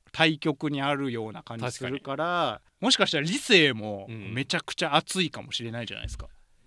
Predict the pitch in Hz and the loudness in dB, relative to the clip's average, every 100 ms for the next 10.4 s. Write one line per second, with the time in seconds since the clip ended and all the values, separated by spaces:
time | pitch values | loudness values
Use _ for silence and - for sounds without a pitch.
0 | - 160 - 113 240 269 320 269 180 180 | -8 -6 -4 -4 -2 -2 0 2 4 6
1 | 185 127 104 _ _ 143 143 185 170 170 | 4 4 -2 _ _ -4 0 0 2 4
2 | 156 151 139 123 87 85 92 - 113 - | 4 6 4 2 -2 -12 -16 -10 -10 -12
3 | _ _ 107 107 90 92 90 90 85 - | _ _ -10 -8 -8 -10 -10 -14 -16 -20
4 | _ 127 117 180 233 185 127 110 - 95 | _ -6 -4 -2 -2 -2 -4 -6 -8 -4
5 | 139 139 135 131 - 131 - 123 117 113 | 0 0 0 -2 -6 -10 -8 -6 -4 -4
6 | 113 110 110 110 - 98 92 90 90 180 | -6 -6 -8 -10 -14 -18 -16 -14 -2 0
7 | 147 90 95 104 - - - - 262 208 | 0 -2 -8 -12 -10 -10 -10 2 4 4
8 | 127 107 - _ - - 123 113 110 101 | 2 -4 -18 _ -20 -18 -14 -8 -8 -6
9 | 104 - - 127 120 113 107 151 151 156 | -10 -10 -4 -2 0 -2 0 0 0 -2
10 | - 147 139 151 | -2 -2 0 0